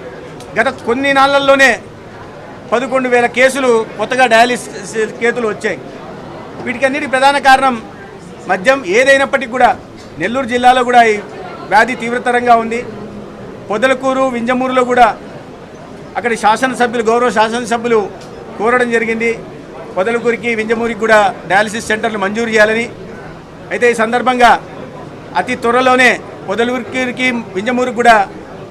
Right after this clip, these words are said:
డయాలసిస్ సెంటర్లను మంజూరు చేయడం జరుగుతుంది. అదేవిధంగా దాతలు ఎవరైనా కూడా, నేను మళ్ళీ పదే పదే కోరుతున్నాను, ఈ దీ-, తీవ్రత దృష్ట్యా ప్రభుత్వ-,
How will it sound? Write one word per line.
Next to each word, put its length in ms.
డయాలసిస్ 480
సెంటర్లను 420
మంజూరు 480
చేయడం 240
జరుగుతుంది. 580
అదేవిధంగా 480
దాతలు 320
ఎవరైనా 380
కూడా, 260
నేను 120
మళ్ళీ 220
పదే 200
పదే 200
కోరుతున్నాను, 520
ఈ 40
దీ-, 300
తీవ్రత 340
దృష్ట్యా 480
ప్రభుత్వ-, 340